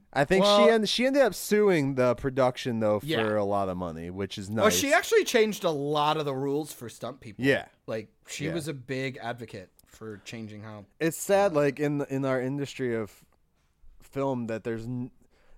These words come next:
Speaker 1: that nowadays things are starting to get even better. When
Speaker 2: Mm-hmm.
Speaker 1: it's like, it's the twenty-first century, these rules should have been in place already. Like,
Speaker 2: Yeah.
Speaker 1: like the whole, um,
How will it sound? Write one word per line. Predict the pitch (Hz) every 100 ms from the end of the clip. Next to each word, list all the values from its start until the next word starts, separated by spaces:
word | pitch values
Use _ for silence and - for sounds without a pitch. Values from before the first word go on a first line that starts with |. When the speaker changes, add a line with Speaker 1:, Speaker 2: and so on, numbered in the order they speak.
| -
Speaker 1:
that | 165 147
nowadays | 151 151 156 151 165 143 120 117 113 107 98
things | - 139 127 120
are | 113
starting | - 120 113 113
to | 113
get | 110 123 98
even | 120 104 95
better. | 90 101 120 151 156 _ _ _ _
When | 143 131 127
Speaker 2:
Mm-hmm. | 143
Speaker 1:
it's | 139
like, | 165 147 131 - _ _ -
it's | 185
the | 254
twenty-first | 196 - 165 143 - 143 -
century, | 147 127 123
these | 110 120 180 202 139
rules | 135 165 170 143
should | 143
have | 127
been | 120 120
in | 113
place | - 117 110 -
already. | 117 110 95 101 92 80 80 _ _ _ _ -
Like, | 123 117 113
Speaker 2:
Yeah. | 113 92 82 -
Speaker 1:
like | - 120 113
the | 127 151 147
whole, | 139 165 156 143
um, | 135 131 120 113 110